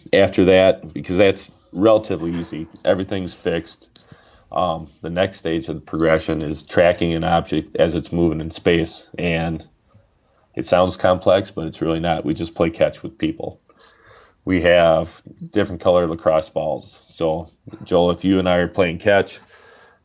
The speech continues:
I'll have, I'll tell you beforehand, "Joel, I want you to catch the white ball with your right hand. I want you to catch the yellow ball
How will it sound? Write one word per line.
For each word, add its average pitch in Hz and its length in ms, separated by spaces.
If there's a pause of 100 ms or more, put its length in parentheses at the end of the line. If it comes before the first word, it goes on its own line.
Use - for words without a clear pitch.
(140)
I'll 87 260
have, 87 680 (300)
I'll 85 120
tell 90 220
you 87 80
beforehand, 87 680 (260)
"Joel, 87 240
I 85 60
want 82 260
you 87 60
to 85 60
catch - 340
the 82 80
white 98 280
ball 90 280
with 80 160
your 87 100
right 90 200
hand. 98 320
I 80 140 (360)
want 87 260
you 90 80
to 80 80
catch 85 320
the 78 120
yellow 90 320
ball 80 540